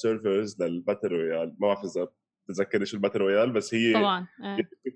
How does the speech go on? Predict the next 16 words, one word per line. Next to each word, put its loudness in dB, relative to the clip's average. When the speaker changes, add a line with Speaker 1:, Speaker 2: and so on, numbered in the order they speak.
Speaker 1:
مية 2
بنفس 2
الجيم 4
أو 2
مية 2
وخمسين 0
بنفس -2
الجيم 0
وبيصيروا -2
بيخططوا -12
بعض، -8
واللي -8
بيبقى 4
عايش 2
بالآخر -2
بيروح. -6